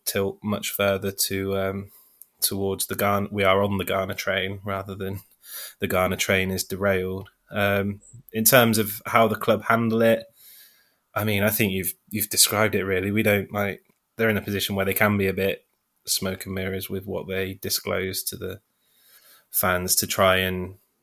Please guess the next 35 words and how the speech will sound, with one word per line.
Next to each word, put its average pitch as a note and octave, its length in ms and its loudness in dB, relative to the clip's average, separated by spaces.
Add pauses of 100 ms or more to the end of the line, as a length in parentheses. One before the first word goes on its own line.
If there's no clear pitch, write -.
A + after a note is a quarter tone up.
like, F#2+ 300 -4
massage F#2 600 2
the F2+ 320 -6 (360)
kind F#2+ 200 -10
of G2 100 -14
the - 80 -8
story, F#2 460 -2
I F#2 80 -2
guess. F#2 360 -4
And F#2+ 380 -6 (880)
the G#2 80 0
sensible G2+ 440 6
thing F#2+ 240 2
would G2 180 2
be, G2 140 4
like F#2 360 2
you G2 80 -6
say, F#2+ 280 0
to - 140 -6
try F#2+ 180 -2
and F#2+ 100 -4
spin G2 280 0
it F#2+ 120 -2
a G2 40 -6
bit, G2 300 -2 (640)
that F#2 260 -6 (560)
Ghana G2 340 -2 (360)
kind F#2+ 200 -6
of F#2 80 -4 (120)
chose G2 380 2
to F#2 60 2
stay F#2 280 0
here F#2+ 240 0
rather F#2+ 280 0
than F#2 320 -8